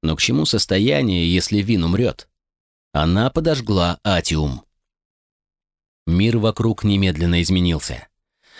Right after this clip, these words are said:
Каждый движущийся предмет, качающиеся ставни, кружащийся пепел, нападающие громилы, даже завихрение тумана произвёл на свет прозрачного двойника. Двойники двигались прямо перед своими реальными прообразами,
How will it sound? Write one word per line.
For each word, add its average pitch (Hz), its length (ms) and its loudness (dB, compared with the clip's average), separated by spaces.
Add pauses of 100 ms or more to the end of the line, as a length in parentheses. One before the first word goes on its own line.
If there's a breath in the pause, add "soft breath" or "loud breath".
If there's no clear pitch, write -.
(140 loud breath)
Каждый 117 380 0
движущийся 95 520 0
предмет, 98 420 0
качающиеся 92 680 0
ставни, 101 540 0
кружащийся 82 680 0
пепел, 98 580 0 (220 soft breath)
нападающие 101 640 0
громилы, 98 460 2
даже 104 200 2
завихрение 113 600 0
тумана 117 640 -2 (320)
произвёл 104 460 0
на 123 120 2
свет 113 320 -2
прозрачного 95 600 0
двойника. 85 640 0 (500)
Двойники 90 520 0
двигались 113 440 0
прямо 113 320 0
перед 101 220 -2
своими 101 320 2
реальными 98 460 2
прообразами, 98 800 -2